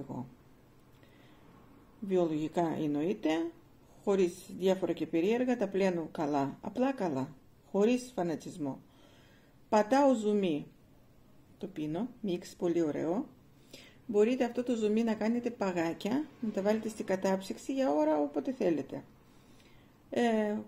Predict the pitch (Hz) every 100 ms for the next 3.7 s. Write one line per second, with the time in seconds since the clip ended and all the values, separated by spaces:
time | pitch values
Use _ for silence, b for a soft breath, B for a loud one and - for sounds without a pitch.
0 | - - 220 208 254 247 190 185 180 233
1 | 294 269 247 254 233 190 180 147 165 -
2 | 196 214 233 220 190 - 175 - 202 196
3 | 175 180 175 175 202 240